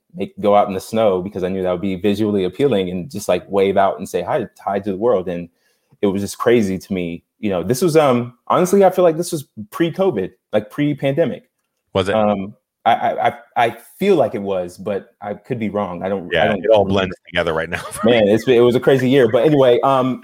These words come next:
Speaker 1: I, that was the first video that kind of went viral. Like, people were engaging and saying hi back. And I was like, "Oh, that's cool.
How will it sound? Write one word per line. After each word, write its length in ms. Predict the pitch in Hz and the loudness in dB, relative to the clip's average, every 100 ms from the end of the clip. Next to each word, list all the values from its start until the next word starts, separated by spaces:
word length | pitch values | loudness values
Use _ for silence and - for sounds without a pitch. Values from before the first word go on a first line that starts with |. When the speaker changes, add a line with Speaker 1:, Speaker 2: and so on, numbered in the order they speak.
| - | 0
Speaker 1:
I, 140 | 135 156 | 0 2
that 180 | 143 156 | 2 2
was 80 | |
the 80 | 139 | 0
first 300 | 139 143 131 | 0 0 -2
video 200 | 123 123 | -4 -2
that 200 | 110 104 | -2 -2
kind 180 | 127 123 | -4 -4
of 80 | 107 | -4
went 300 | 117 107 104 | -6 -6 -6
viral. 480 | 101 101 101 107 - - | -4 -2 -2 -6 -8 -12
Like, 180 | 90 87 _ | -12 -12 _
people 260 | 113 101 | -12 -8
were 120 | 98 98 | -8 -8
engaging 560 | 95 92 92 95 87 | -8 -10 -8 -10 -12
and 100 | 85 | -12
saying 220 | 101 92 | -8 -8
hi 160 | 90 92 | -6 -6
back. 320 | 87 85 87 | -4 -6 -6
And 80 | 90 | -10
I 40 | |
was 80 | 85 | -12
like, 140 | 90 85 | -12 -12
"Oh, 120 | 95 | -10
that's 220 | 92 92 - | -10 -12 -14
cool. 540 | - 95 90 85 | -6 -4 -4 -6